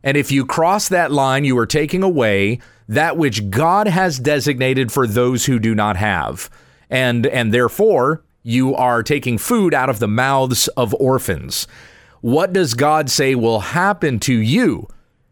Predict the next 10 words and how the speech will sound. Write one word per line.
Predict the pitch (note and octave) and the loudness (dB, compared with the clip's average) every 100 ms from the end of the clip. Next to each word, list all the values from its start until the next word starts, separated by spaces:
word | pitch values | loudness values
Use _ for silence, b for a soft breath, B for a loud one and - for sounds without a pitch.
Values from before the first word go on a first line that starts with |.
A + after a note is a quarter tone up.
| _ _ | _ _
if | C#3+ C#3+ B2+ - - | 0 0 0 -6 -6
you | A2+ C#3+ B2 | 0 2 0
do | G#2 F3+ A#3+ | 0 0 2
not | G#3 F#3+ F#3 | 0 0 0
consider, | F#3 D#3+ A3+ E3 | -2 0 0 2
if | A#2+ | 0
you | B2+ C#3 | 0 0
are | - D#3 | 2 0
not | G#3 G3 F#3 | 2 0 0
mindful | E3+ G3+ G#3+ - C#2 | 0 0 0 -2 -6